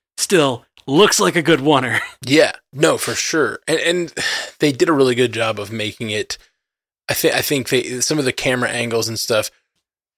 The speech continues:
Speaker 2: were probably a little higher budget than some of the Daredevil stuff we used to have.
Speaker 1: Yeah.
Speaker 2: Um, and, <laughs> you know, I can't not think about, though, thinking about, he, he, he seemed a lot more,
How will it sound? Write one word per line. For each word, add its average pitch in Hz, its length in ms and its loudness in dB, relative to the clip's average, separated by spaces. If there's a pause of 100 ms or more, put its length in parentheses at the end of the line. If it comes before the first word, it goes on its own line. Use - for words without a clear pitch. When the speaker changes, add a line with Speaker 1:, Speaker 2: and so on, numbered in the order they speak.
(140)
Speaker 2:
were 120 840 2 (120)
probably 156 380 2
a 131 60 2
little 123 240 2
higher 123 360 2
budget 107 480 -2 (100)
than 131 200 0
some 143 140 -4
of 131 60 -4
the 139 160 0
Daredevil 131 380 2
stuff - 340 -2
we 135 100 -4
used 127 180 -4
to 147 60 -2
have. 151 300 -4
Speaker 1:
Yeah. 139 180 2 (640)
Speaker 2:
Um, 110 480 -2 (140)
and, 110 400 -2 (520)
<laughs> - 500 -10
you 147 220 2
know, 131 120 2 (280)
I 165 60 -6
can't 185 480 -2
not 120 340 -6
think 120 280 -4
about, 104 340 -2
though, 104 360 -2 (600)
thinking 151 240 2
about, 123 240 2
he, 131 280 -4
he, 123 220 -4
he 127 120 -8
seemed 208 260 0
a 165 40 4
lot 131 180 2
more, 113 500 0